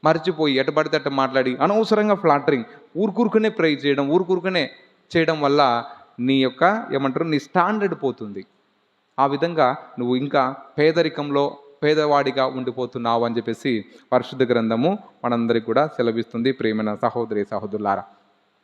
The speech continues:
ఇక నాలుగవ తప్పు, నాలుగవ తప్పు అదేంటంటే తిండిపోతుతనం అంట.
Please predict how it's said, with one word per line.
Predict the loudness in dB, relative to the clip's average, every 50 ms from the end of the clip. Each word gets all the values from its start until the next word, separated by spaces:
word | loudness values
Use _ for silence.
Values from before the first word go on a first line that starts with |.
| _ _ _ _ _ _ -10
ఇక | -4 0 0 0 0 0 -4 -8 -6
నాలుగవ | -2 0 2 2 4 4 4 2 2
తప్పు, | 2 0 -4 -6 -4 -6 -8 -8 -8 -12 _ _ _ _ _ _ _ _ _ _ 0
నాలుగవ | 2 4 4 4 4 4 6 6 6 4 4 0 -6 -10 -14 -18 -4 0 0
తప్పు | 0 0 0 0 -2 0 0 0
అదేంటంటే | 0 2 2 2 2 0 0 2 2 2 2 0 -2 -2 0
తిండిపోతుతనం | 2 4 4 4 4 4 2 2 2 2 0 2 0 -2
అంట. | -6 -6